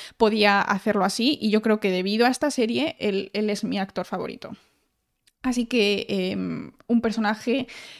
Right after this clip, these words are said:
increíble y que tiene una historia, pues, muy, muy interesante y que yo creo que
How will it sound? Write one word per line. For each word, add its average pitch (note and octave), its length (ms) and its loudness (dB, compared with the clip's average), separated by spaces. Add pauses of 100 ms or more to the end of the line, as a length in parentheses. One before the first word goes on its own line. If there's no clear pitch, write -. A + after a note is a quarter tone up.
(120)
increíble A#3+ 600 4
y C#4 60 2
que B3 100 0
tiene A3 200 2
una A3+ 160 2
historia, A#3 440 0
pues, A3 260 -4
muy, A3+ 240 2
muy A3+ 200 2
interesante G#3+ 500 -2
y A#3 40 -6
que A#3 100 -2
yo F#3+ 140 -2
creo F#3+ 180 -6
que F#3+ 260 -6